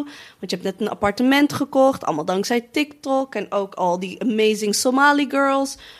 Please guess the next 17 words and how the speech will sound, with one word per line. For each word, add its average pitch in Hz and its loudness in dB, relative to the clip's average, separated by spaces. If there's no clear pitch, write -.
op - -4
TikTok, 269 0
die, 214 0
weet 233 0
je, 294 -2
ehm, 208 0
eh, - -8
eh, - -8
black 202 4
Muslim 190 -2
women, 190 2
I 180 -2
mean, 180 -2
pff, - -16
over 185 -6
intersectionaliteit 185 -4
gesproken, 190 -6